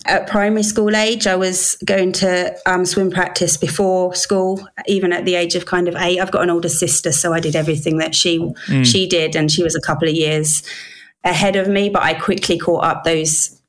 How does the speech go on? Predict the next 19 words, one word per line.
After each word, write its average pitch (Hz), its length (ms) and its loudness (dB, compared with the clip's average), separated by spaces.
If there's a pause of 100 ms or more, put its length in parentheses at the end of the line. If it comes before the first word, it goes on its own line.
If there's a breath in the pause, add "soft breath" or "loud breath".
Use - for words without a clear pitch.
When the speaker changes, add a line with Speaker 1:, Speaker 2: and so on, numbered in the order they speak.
Speaker 1:
lost 175 300 0
meters, 180 400 0
I 156 80 2
guess, 156 420 0
and 156 140 2
I 156 140 2
was 160 260 -2 (360 loud breath)
on 170 220 2
par 165 300 0
with 165 200 0
her, 165 220 2
so 156 200 0
very 170 240 0
competitive 165 720 -2
from 165 160 0
a 156 60 -2
very 156 280 0
young 156 200 2
age. 160 520 0